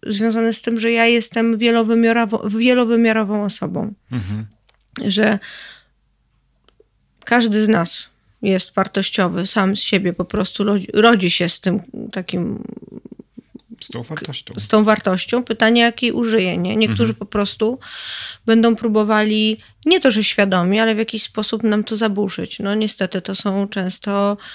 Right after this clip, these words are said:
Speaker 1: te łaty, z którymi idziemy, wiesz,
Speaker 2: Mhm.
Speaker 1: wchodzimy w życie dorosłe. Mm, no ale między innymi po to jest ten podcast, nie? Żeby, y, chociażby jak rozmawiamy o pracy, żebyście się zastanowili, czy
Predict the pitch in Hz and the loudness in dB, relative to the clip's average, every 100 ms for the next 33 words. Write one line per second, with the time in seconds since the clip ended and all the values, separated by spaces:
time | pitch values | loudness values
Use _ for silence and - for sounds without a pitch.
0 | - - 214 220 208 170 - - 175 165 | -12 0 4 4 2 -6 -8 -6 -2 0
1 | 170 180 165 143 165 190 - 202 110 95 | 0 -2 -4 -4 -4 -4 -6 -6 -6 -4
2 | 104 190 196 185 180 - - 196 180 175 | -2 -2 -2 -4 -6 -10 -6 -4 -4 -6
3 | - - 202 233 - - - - - - | -8 -6 -6 -6 -12 -18 -16 -16 -18 -12
4 | - 208 214 214 247 277 302 320 285 294 | 2 4 6 6 4 4 4 2 2 2
5 | 294 285 311 302 285 - 262 285 - - | 0 0 0 0 0 0 0 0 -4 -4
6 | 170 - 196 214 226 226 214 226 226 220 | -4 -2 0 2 0 -2 0 2 0 -2
7 | - 208 214 214 - 214 226 233 214 220 | -2 0 0 -2 -6 -6 -2 0 0 0
8 | 220 226 214 214 226 240 214 220 202 190 | 0 -2 0 2 2 2 0 0 -2 -2
9 | 233 220 202 - 208 208 208 - 214 208 | -4 -4 -6 -6 -4 -4 -4 -2 -2 -2
10 | 208 214 214 220 220 _ _ _ _ _ | -2 0 2 2 -2 _ _ _ _ _
11 | _ _ _ _ _ - - | _ _ _ _ _ -8 -6